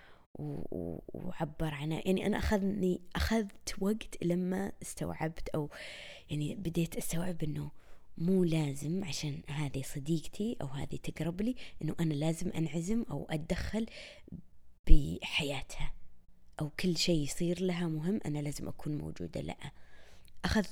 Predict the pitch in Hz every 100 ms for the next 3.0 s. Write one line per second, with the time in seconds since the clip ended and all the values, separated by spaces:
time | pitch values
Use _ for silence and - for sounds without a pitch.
0 | - 92 - 220 170 170 214 - - -
1 | - - - 185 185 151 147 - 170 175
2 | 196 202 165 160 - 175 180 - 156 147